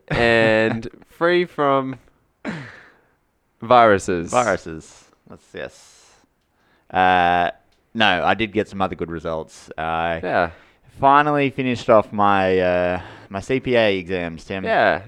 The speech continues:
Speaker 1: it's not e-, it's not easy. It's really hard,
Speaker 2: No,
Speaker 1: actually.
Speaker 2: and, uh, and I, I was, I had a stretch goal. I was sick of doing them, so I said, "You know what? I'm just doing them both."
Speaker 1: Yeah, two
Speaker 2: Last
Speaker 1: in,
Speaker 2: two I had, just
Speaker 1: two in
Speaker 2: get,
Speaker 1: one semester.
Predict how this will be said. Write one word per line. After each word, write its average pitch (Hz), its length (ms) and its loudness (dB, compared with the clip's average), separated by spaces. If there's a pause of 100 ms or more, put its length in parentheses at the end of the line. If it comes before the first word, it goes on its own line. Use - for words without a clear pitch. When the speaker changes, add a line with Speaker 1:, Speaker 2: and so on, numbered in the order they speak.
Speaker 1:
it's - 120 -10
not 202 200 2
e-, 202 100 4
it's 160 200 -2
not 202 280 0
easy. 131 440 -4 (160)
It's - 160 -10
really 143 320 -2
hard, 95 520 -2
Speaker 2:
No, 107 120 -6
Speaker 1:
actually. 85 380 0
Speaker 2:
and, 90 760 -8
uh, 90 360 -2 (420)
and 95 200 -8
I, 92 240 2
I 104 140 2
was, 101 280 -4
I 92 140 0
had 131 120 2
a 139 40 0
stretch 170 320 -2
goal. 175 240 2
I 147 80 4
was 107 120 0
sick 170 180 -2
of 147 120 -2
doing 151 200 2
them, 165 180 -6
so 135 120 -2
I 110 80 2
said, 113 140 -12
"You 113 80 -10
know 131 80 -2
what? 165 220 -2
I'm 113 100 -8
just 107 140 -14
doing 110 180 -4
them 107 80 -4
both." 147 460 0 (260)
Speaker 1:
Yeah, 139 220 -8
two - 100 -8
Speaker 2:
Last 151 140 4
Speaker 1:
in, 151 60 0
Speaker 2:
two 151 100 2
I 135 80 6
had, 135 220 0
just 120 120 -8
Speaker 1:
two 165 100 -2
in 185 60 0
Speaker 2:
get, 151 80 0
Speaker 1:
one 143 160 0
semester. 123 440 -6